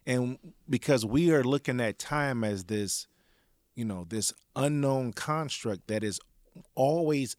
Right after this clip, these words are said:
ending. When y'all see it as,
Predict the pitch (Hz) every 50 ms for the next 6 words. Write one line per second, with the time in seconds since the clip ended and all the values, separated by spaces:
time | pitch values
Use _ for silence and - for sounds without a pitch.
0 | _ _ - 165 175 175 127 95 87 - - _ - _ _ _ _ _ _ _
1 | _ _ _ _ _ _ _ _ - 139 123 120 131 143 156 165 156 - - 151
2 | 147 139 135 120 123 120 120 117 110 107 -